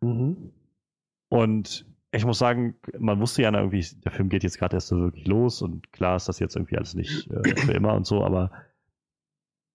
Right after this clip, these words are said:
Speaker 2: ich finde, Justin Lin hat's als, also in der Regie schon ziemlich hingekriegt, da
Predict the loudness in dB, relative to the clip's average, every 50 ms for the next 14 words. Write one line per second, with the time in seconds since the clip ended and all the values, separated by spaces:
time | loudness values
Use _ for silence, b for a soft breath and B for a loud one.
0 | _ _ _ _ _ _ _ _ _ _ -6 -4 -2 0 0 0 2 2 2 2
1 | 2 2 0 0 2 2 2 2 2 2 2 2 2 0 -2 -4 -4 -4 -4 -8
2 | -12 -6 -2 -2 0 2 2 2 0 0 0 0 0 0 0 0 0 0 2 2
3 | 2 0 0 -2 -4 -4 -2 -4 -2 0 0 2 2 2 2 2 0 2 2 0
4 | 0 0 -2 -2 0 0 0 2 2 2 0 -2